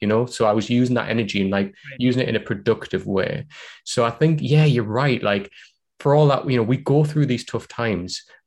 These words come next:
Speaker 1: but I think, you know, you've got a choice there. And it is almost like you can just stay there,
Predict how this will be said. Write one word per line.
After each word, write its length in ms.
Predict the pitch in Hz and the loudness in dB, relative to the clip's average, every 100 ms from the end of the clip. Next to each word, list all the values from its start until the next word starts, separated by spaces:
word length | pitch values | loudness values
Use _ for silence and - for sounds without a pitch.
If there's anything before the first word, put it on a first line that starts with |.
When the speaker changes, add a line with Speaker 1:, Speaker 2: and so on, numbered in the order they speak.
| - | -4
Speaker 1:
but 120 | 113 | -2
I 20 | |
think, 460 | 113 131 120 104 - | -2 -2 -2 -4 -6
you 100 | 123 | -2
know, 280 | 110 98 - | 0 0 -2
you've 340 | - 127 123 - | -2 0 0 0
got 140 | 170 | 0
a 40 | 190 | 0
choice 380 | - 143 143 | 0 0 0
there. 180 | - 92 | 0 0
And 140 | 95 101 | 0 0
it 80 | |
is 140 | 123 131 | 0 0
almost 360 | 113 104 - | 0 0 -2
like 240 | 104 95 - | -2 -2 -2
you 100 | 123 | -4
can 180 | 143 123 | -2 -2
just 220 | 120 - | -4 -6
stay 280 | - 127 110 | -2 0 0
there, 340 | 98 - 135 | -2 -8 -12